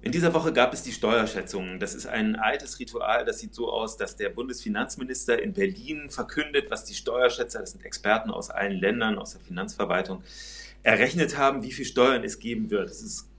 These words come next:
also eine Prognose, sie blickt in die Zukunft, ähm, aber es ist eben die wichtigste Planungsgrundlage für alle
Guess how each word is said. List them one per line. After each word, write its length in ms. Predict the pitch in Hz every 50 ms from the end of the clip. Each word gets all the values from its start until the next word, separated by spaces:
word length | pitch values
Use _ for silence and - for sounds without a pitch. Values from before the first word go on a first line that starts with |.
| - - -
also 300 | - 101 104 95 87 98
eine 180 | - 92 95 95
Prognose, 640 | - - 101 87 87 85 90 107 139 180 190 185 160
sie 120 | 131 113
blickt 240 | 82 110 120 - -
in 100 | 90 92
die 80 | 92 90
Zukunft, 520 | - 151 160 - 196 185 180 175 - - - -
ähm, 220 | 117 113 113 120 110
aber 180 | - 110 110 117
es 140 | 110 110 -
ist 160 | - - -
eben 240 | - 117 110 113 107
die 160 | - - -
wichtigste 400 | 135 - - - - - - -
Planungsgrundlage 960 | - - 113 127 156 165 139 120 - - - 104 98 - 95 90 90 - -
für 180 | - - - -
alle 320 | - 104 110 110 107 -